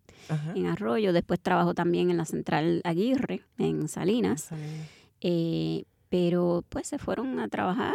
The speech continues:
Speaker 2: eh, todos esos años, eh, nacimos todos y todas allá.
Speaker 1: Y entonces, eh, su mamá se fue primero porque conocía a personas o familiares
Speaker 2: Sí.
Speaker 1: que ya estaban en, en Nueva York.
Speaker 2: Sí, tenía tíos allá.
Speaker 1: Ok. Y entonces su papá se fue detrás de ella.
Speaker 2: Es-, eso es así,
Speaker 1: <laughs> Ah, ok,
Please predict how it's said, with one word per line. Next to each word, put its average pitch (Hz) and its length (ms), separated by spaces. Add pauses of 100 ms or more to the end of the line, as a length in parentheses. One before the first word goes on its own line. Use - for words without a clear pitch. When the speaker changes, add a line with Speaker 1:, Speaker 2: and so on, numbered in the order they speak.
(180)
Speaker 2:
eh, 214 320
todos 196 180
esos 208 220
años, 247 480 (160)
eh, 170 360
nacimos 185 480
todos 170 400
y 180 120
todas 165 260
allá. 170 220 (480)
Speaker 1:
Y 175 40
entonces, 170 560
eh, 160 160
su 160 160
mamá 151 200
se 214 140
fue 190 140
primero 202 360
porque 165 280
conocía 147 400
a 147 40
personas 170 380
o 170 60
familiares 147 540
Speaker 2:
Sí. 185 100
Speaker 1:
que - 60
ya 147 60
estaban 151 380
en, 156 160
en 151 80
Nueva 147 260
York. 147 240
Speaker 2:
Sí, - 360
tenía 165 280
tíos 165 320 (260)
allá. 165 240
Speaker 1:
Ok. 147 340
Y 151 80
entonces 156 260
su 185 80
papá 147 240
se 165 140
fue 143 160
detrás 143 260
de 185 320
ella. 180 60
Speaker 2:
Es-, 180 120 (160)
eso 185 260
es 156 100
así, - 220
Speaker 1:
<laughs> - 20
Ah, 220 60
ok, - 40